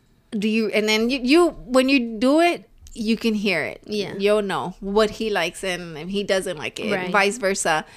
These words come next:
Speaker 1: So it'll be like, um, "Oh, did you really like that?" After y'all already did
Speaker 2: Mm-hmm.
Speaker 1: it. And he's like, "Yeah, I did, but this, this, and that," you know?
Speaker 2: Yeah.
Speaker 1: Like that. I
Speaker 2: Mm,
Speaker 1: think that's
Speaker 2: que no
Speaker 1: how it
Speaker 2: vayas a
Speaker 1: would
Speaker 2: como
Speaker 1: work.
Speaker 2: mi client, "Yeah, but I think you broke it."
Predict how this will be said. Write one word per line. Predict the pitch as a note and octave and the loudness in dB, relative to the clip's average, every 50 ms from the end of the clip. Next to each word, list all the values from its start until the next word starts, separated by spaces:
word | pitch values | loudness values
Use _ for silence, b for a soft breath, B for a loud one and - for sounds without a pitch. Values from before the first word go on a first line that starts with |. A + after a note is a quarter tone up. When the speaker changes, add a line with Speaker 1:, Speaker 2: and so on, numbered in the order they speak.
| B B B B | B B B B
Speaker 1:
So | - - G#3+ | -2 0 2
it'll | G3 F#3+ G3+ G#3+ G#3 | 4 4 4 4 2
be | G3 G#3 G#3+ G#3+ G#3 | 2 0 0 0 0
like, | G3+ G3 G3 F#3+ - - | 0 0 -2 -4 -4 -4
um, | F#3+ F#3 F#3 F3+ F3+ F3+ E3+ D#3+ D#3+ F3 E3+ - - _ _ _ - - - _ _ _ _ _ _ _ - | -4 -2 -2 -2 -2 -2 -4 -6 -8 -10 -14 -18 -20 _ _ _ -20 -20 -20 _ _ _ _ _ _ _ -4
"Oh, | A3+ A#3 B3 | -2 0 0
did | A3+ G#3 A3 G#3+ A3+ | 0 0 -2 -2 -2
you | G#3+ G3 | -2 0
really | G3 G3 G#3 A3+ G#3+ | 2 2 4 4 4
like | G3 D3+ D#3+ G3 - | 4 4 2 2 2
that?" | A3 G3+ G#3+ G#3 - - - | 2 2 2 2 0 0 2
After | G#3 A#3+ A3 B3 - - - A3+ E3 B2 F#3+ G3+ - | 4 4 6 4 2 -2 -4 -2 -2 -2 -2 -4 -6
y'all | - F#3+ G3 F#3 F3 F#3 | -4 0 2 2 2 4
already | F#3+ F#3+ G#3 G#3 G#3 | 2 2 2 2 2
did | G#3+ G#3 G#3 | 2 2 0
Speaker 2:
Mm-hmm. | G#3 F3 D#3+ E3+ | 0 -2 -4 -6
Speaker 1:
it. | F3+ | -6
And | F3+ F#3 | -6 -6
he's | F#3 E3+ - | -6 -6 -6
like, | E3+ E3+ - | -8 -4 -2
"Yeah, | A3+ A#3 A#3+ B3 | 0 2 2 2
I | A#3+ A#3 | 0 0
did, | - G#3+ G#3 G#3+ G#3 G3+ - | -2 -2 0 0 -2 -2 -4
but | - F3+ C#3+ - b b b b b b _ - - | -6 -6 -6 -8 b b b b b b _ -20 -16
this, | G3 F#3 G3+ F#3+ G3 | -6 -4 -4 -4 -4
this, | - G#3 F#3+ - - | -6 -8 -10 -10 -12
and | F3 C#3+ | -12 -10
that," | F2 - - - | -10 -10 -12 -12
you | - D#3 | -16 -16
know? | A2 F2 G2+ G3+ - - | -16 -16 -18 -18 -14 -6
Speaker 2:
Yeah. | - G#3 F#3+ G3 | -4 -4 -2 -2
Speaker 1:
Like | F#3+ F3 - - - | -4 -4 -6 -6 -8
that. | - E2 C#2+ - - b b b b b b b b b b b - - | -8 -8 -8 -10 -14 b b b b b b b b b b b -4 -2
I | F#3 A3 | 0 0
Speaker 2:
Mm, | A3 | 0
Speaker 1:
think | C4 A#3+ A3 | 0 0 2
that's | A#3+ A3+ A3+ | 4 4 4
Speaker 2:
que | A#3 | 4
no | A#3+ | 6
Speaker 1:
how | A3 | 6
it | A#3 B3+ | 4 4
Speaker 2:
vayas | - | 4
a | - | 2
Speaker 1:
would | C#4+ - | 2 2
Speaker 2:
como | B3 B3 | 4 4
Speaker 1:
work. | B3 A#3+ | 4 4
Speaker 2:
mi | A#3 A3 | 2 0
client, | - - A#3 G#3 G#3+ G#3+ G#3+ - | 0 0 0 0 2 2 0 0
"Yeah, | - A3+ A3 A3 A3 G#3 | 0 0 2 2 2 2
but | G#3 G#3+ G#3 | 0 0 -2
I | G3+ | -2
think | G3 - B3 C4+ C4 | -2 -4 -4 -4 -2
you | C#4+ A3+ | -2 -2
broke | F3+ - E3+ F#3 F#3+ - - | -2 -2 -4 -4 -4 -4 -6
it." | - - - | -2 0 2